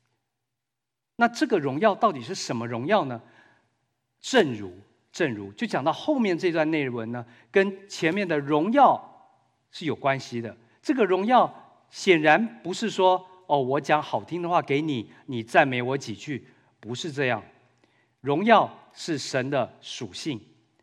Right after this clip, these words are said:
所以我们从这个角度来看，这里面讲的荣耀又似乎更明确的有一个意思，就是说，正如你赐给他们权柄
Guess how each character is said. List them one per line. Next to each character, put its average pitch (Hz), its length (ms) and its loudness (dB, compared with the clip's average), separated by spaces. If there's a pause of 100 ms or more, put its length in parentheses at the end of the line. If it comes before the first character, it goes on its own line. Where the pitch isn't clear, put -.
(240)
所 175 220 2
以 165 320 4
我 139 100 -2
们 147 120 0
从 156 160 -4
这 208 100 -6
个 196 60 -2
角 - 180 -2
度 160 60 -4
来 151 100 0
看， 160 200 0 (160)
这 262 140 -2
里 190 100 -2
面 202 140 0
讲 156 180 -2
的 165 60 -2
荣 160 200 -4
耀 180 180 4 (360)
又 208 160 0
似 - 260 -8
乎 214 200 -2 (140)
更 254 160 0
明 147 300 -4
确 208 220 -2
的 131 120 -2 (220)
有 131 220 -6
一 175 120 -10
个 233 120 -4
意 247 180 0
思， - 220 -14 (240)
就 196 100 -2
是 180 60 -2
说， 190 180 -2 (140)
正 277 260 6
如 175 160 0
你 151 160 0
赐 - 240 -8
给 156 140 2
他 190 160 -2
们 156 180 -2 (240)
权 165 460 0
柄 127 200 -2